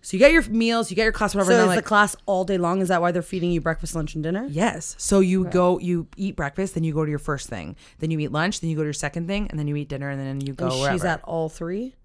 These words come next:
Speaker 1: Yeah, she's the teacher.
Speaker 2: It's exhausting for Sarah Bareilles.
Speaker 1: Or I was like, maybe there's three teachers. Maybe she only comes one of the days, but I don't care. Like, even if it's, like, an
Speaker 2: Yeah.
Speaker 1: hour class, like, that's insane.
Speaker 2: Yeah.
Speaker 1: And I looked up the rooms,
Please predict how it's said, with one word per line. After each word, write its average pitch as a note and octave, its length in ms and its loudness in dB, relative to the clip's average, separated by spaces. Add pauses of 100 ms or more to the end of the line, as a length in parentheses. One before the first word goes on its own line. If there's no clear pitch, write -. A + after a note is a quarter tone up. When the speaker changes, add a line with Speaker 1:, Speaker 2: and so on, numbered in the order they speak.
(640)
Speaker 1:
Yeah, D3 240 -6 (260)
she's D3+ 260 -6
the C#3+ 60 -4
teacher. - 460 -4 (280)
Speaker 2:
It's - 120 -20
exhausting D#3 1000 -8
for D#3+ 140 -6
Sarah C#3+ 320 -4
Bareilles. D3 520 -12
Speaker 1:
Or D4 300 12
I G#3 80 10
was G3+ 100 4
like, F#3+ 120 -2
maybe F#3+ 240 0
there's F3 200 0
three F#3+ 240 -2
teachers. F3+ 320 -4
Maybe E3+ 200 -2
she F3 180 -2
only E3 160 -2
comes D3+ 260 -4
one D3 280 0
of D3 100 -2
the C#3 80 -4
days, D3 340 0
but - 320 -4 (420)
I D3 120 -8
don't C#3+ 160 -10
care. - 280 -14
Like, D3+ 220 -6
even F3+ 180 -2
if E3+ 100 -4
it's, F3 100 -6
like, F3+ 100 -2
an D#3+ 140 -4
Speaker 2:
Yeah. D3 80 -6
Speaker 1:
hour D3 180 -2
class, C#3 240 -6
like, D#3+ 100 -16
that's - 180 -10
insane. - 600 -6 (120)
Speaker 2:
Yeah. F#3 260 -4 (400)
Speaker 1:
And C#4 360 8
I G#3+ 120 0
looked A3+ 240 -2
up - 80 -8
the E3+ 100 -4
rooms, D#3 540 -2